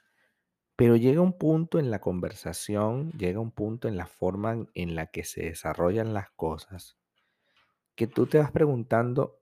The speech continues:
"Bueno, si yo lo dejara, <laughs> ¿qué pasaría si yo lo dejara?". Y evidentemente eso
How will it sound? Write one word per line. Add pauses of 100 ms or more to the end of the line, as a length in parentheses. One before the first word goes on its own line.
"Bueno,
si
yo
lo
dejara,
<laughs> (760)
¿qué
pasaría
si
yo
lo
dejara?". (1700)
Y
evidentemente
eso